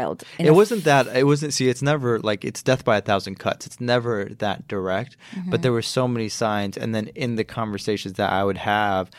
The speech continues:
Speaker 2: with my girlfriend at the time, that would come up so often around, you know, um, and at the time I had a detailing business, um, which I w-, I had took so
Speaker 1: He was
Speaker 2: much
Speaker 1: the number one detailer in Chicago, you
Speaker 2: Bow, bow,
Speaker 1: guys.
Speaker 2: bow,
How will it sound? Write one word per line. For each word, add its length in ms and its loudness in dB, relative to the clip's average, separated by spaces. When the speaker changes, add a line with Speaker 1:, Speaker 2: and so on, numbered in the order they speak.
Speaker 2:
with 160 -4
my 180 -4
girlfriend 400 -2
at 80 -8
the 80 -10
time, 420 -8
that 140 -2
would 160 -2
come 200 -6
up 120 -2
so 300 -2
often 580 -6
around, 560 -6
you 100 -4
know, 380 -4
um, 260 -6
and 100 -4
at 100 -4
the 80 -4
time 280 -4
I 40 -2
had 100 -4
a 40 -4
detailing 580 -6
business, 560 -8
um, 460 -10
which 220 -6
I 40 4
w-, 180 2
I 60 -12
had 180 -8
took 160 -10
so 240 0
Speaker 1:
He 80 8
was 120 6
Speaker 2:
much 100 -8
Speaker 1:
the 120 2
number 520 0
one 180 -6
detailer 500 -8
in 60 -10
Chicago, 580 -14
you 140 -20
Speaker 2:
Bow, 140 4
bow, 160 2
Speaker 1:
guys. 200 4
Speaker 2:
bow, 840 0